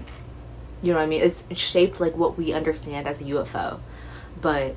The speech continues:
its entire body is just an alien.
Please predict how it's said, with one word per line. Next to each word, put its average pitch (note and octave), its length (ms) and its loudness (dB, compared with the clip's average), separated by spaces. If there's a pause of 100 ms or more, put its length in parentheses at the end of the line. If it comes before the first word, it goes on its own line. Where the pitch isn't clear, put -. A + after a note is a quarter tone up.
(160)
its E3 400 4 (160)
entire D#3+ 560 4
body C#3+ 640 2
is D3 420 0
just - 520 -2
an - 100 0
alien. B1 440 -8